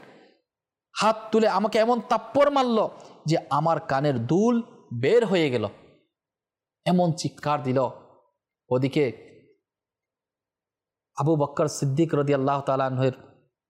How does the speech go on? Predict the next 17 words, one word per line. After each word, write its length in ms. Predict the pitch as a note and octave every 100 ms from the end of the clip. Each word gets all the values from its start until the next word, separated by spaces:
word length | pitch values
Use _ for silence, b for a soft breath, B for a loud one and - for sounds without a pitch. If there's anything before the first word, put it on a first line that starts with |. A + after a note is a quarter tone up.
| _ _ _ _ _ _ _ _ _ _ _ _ _ _ _ _ _ A3
মেয়েকে 420 | B2+ C#3 C#3+ D3 D3
থাপ্পড় 520 | - D#3 - A3 G#3
মারল, 260 | E3 C3 A2+ - - - -
আবু 200 | A#2+ C3
বকর 240 | B2 - C#3
সিদ্দিক 420 | C3+ B2+ C#3 C3
রাদিয়াল্লাহু 380 | B2 B2 A#2 A#2
তাআলা 160 | A#2+
শুনতে 380 | A#2 - D3+ C3+
পেল। 240 | C3 A2+ A2+
কিন্তু 800 | - _ _ _ _ - - B2 -
আবু 160 | C3
বকর 280 | B2 A2+ B2+
সিদ্দিক 440 | A#2 A#2 A#2+ C3 B2+
রাদিয়াল্লাহু 500 | A#2 A#2 A2+ B2 B2
তাআলা 240 | A#2 A2+
আনহু 280 | A2+ D3